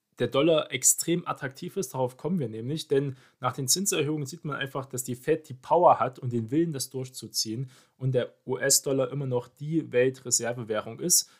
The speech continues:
und deswegen steht der U-S-Dollar auch auf ein zwanzig-Jahres-Hoch. Auch nicht nur der Euro ist am Kollabieren teilweise,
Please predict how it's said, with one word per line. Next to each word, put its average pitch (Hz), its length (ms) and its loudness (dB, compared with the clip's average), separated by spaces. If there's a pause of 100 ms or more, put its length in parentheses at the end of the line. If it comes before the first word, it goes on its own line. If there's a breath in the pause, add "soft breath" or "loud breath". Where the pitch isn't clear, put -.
(120 soft breath)
und 127 80 -8
deswegen 123 300 2
steht 131 220 -6
der 117 100 0
U-S-Dollar 123 640 -2
auch - 180 -14
auf 123 140 -12
ein 123 120 -8
zwanzig-Jahres-Hoch. 135 1300 -2
Auch 131 240 -6
nicht 151 160 -4
nur 147 80 -2
der 127 240 -2
Euro 143 420 0 (240 loud breath)
ist 143 180 4
am 135 140 -4
Kollabieren 131 520 -2
teilweise, 123 680 0